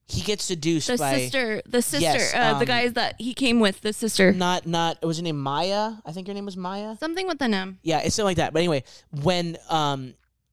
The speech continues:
Speaker 1: when she finds them and then wins May Queen, and you can kinda see that, like, that psychological shift in her character, like, "Oh shit, hold on, something's not right here."
Speaker 2: I love
Speaker 1: Yeah.
Speaker 2: when actors and actresses can do that.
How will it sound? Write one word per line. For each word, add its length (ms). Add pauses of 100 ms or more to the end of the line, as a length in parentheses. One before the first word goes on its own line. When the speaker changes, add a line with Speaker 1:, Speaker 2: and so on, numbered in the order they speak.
(100)
Speaker 1:
when 260
she 260
finds 500
them 380
and 160
then 180
wins 280
May 220
Queen, 480
and 120
you 60
can 140
kinda 240
see 420
that, 300
like, 340 (360)
that 260
psychological 840
shift 560
in 120
her 160
character, 500
like, 220
"Oh 200
shit, 300
hold 180
on, 140
something's 320
not 200
right 220
here." 280 (280)
Speaker 2:
I 140
love 380
Speaker 1:
Yeah. 320
Speaker 2:
when 220
actors 680
and 120
actresses 600
can 220
do 240
that. 360